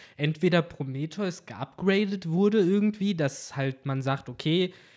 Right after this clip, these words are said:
ich bin, das ist jetzt eine Kombo aus Feuer und Blitzen“, keine Ahnung, ne? In jedem Fall finde ich das halt spannend, weil das ist wieder so ein Ding, da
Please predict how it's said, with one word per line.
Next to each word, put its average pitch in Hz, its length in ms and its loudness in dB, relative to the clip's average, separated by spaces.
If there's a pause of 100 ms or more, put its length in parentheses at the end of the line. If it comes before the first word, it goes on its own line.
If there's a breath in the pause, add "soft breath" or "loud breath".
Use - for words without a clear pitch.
(200 soft breath)
ich 139 200 -10
bin, 160 400 0
das 135 160 -8
ist 131 80 -8
jetzt - 160 -12
eine 143 80 -2
Kombo 208 580 8
aus 185 280 2
Feuer 190 260 0
und 202 120 2
Blitzen“, 202 280 0
keine 151 240 0
Ahnung, 190 400 0 (140)
ne? 175 460 -2
In 156 140 -4
jedem 170 280 2
Fall 165 300 0 (180 loud breath)
finde 208 240 2
ich - 80 -2
das 170 180 -2
halt 156 160 0
spannend, 151 540 0
weil 139 160 2
das 160 240 0
ist 175 160 -6
wieder 170 240 2
so 156 160 0
ein 156 160 2
Ding, 165 260 0 (560 soft breath)
da 151 540 2